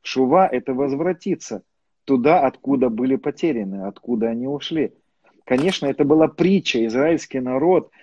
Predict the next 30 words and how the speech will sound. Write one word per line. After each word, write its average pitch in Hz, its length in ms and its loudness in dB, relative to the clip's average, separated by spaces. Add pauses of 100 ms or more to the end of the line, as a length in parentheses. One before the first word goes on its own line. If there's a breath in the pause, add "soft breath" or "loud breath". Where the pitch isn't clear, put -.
(140 soft breath)
сам 156 340 -2
того 123 200 0
не 127 120 -4
понимая, 139 640 -2 (440 soft breath)
а, 120 460 0
был 156 500 2 (420)
потрясающим 160 880 0
прообразом 120 680 -2
для 107 140 -6
нас. 92 300 -16 (580)
Им 147 200 0
было, 135 260 4
им 143 260 -2
далось 131 360 4
это 117 180 -4
очень 117 300 -4
трудно, 170 540 -2 (300)
они 120 240 -4
пережили 123 440 -2
очень 117 260 -4
многое 160 320 0
из-за 135 140 0
этого, 135 280 0
но 113 140 -6
для 120 160 -6
нас 156 340 -4
сегодня 120 380 -4
это 117 140 -10
огромная 135 380 -8
притча. - 300 -14